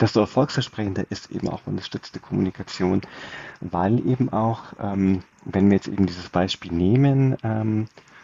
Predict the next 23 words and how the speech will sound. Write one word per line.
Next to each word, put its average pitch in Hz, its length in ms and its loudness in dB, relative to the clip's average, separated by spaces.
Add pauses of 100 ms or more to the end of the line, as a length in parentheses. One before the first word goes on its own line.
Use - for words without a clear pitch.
(160)
von - 300 -2
einem 92 260 -2
Kind, - 500 2 (100)
wo 98 120 -8
die 107 100 -10
Sprachentwicklung 98 760 -6
eben 95 160 0
verzögert - 640 -8
ist, - 520 -6 (300)
ähm, 107 460 2 (1400)
dass, - 580 -2
ähm, 107 340 0
das - 220 -4
möglichst 123 640 0
auch, 113 460 -4
ähm, 104 220 -6
viel 156 500 0
sprachlichen 117 880 0 (460)
Input - 540 2
bekommt, 117 580 0
eben 107 340 -2
durch, 147 520 -6
ähm, 101 320 0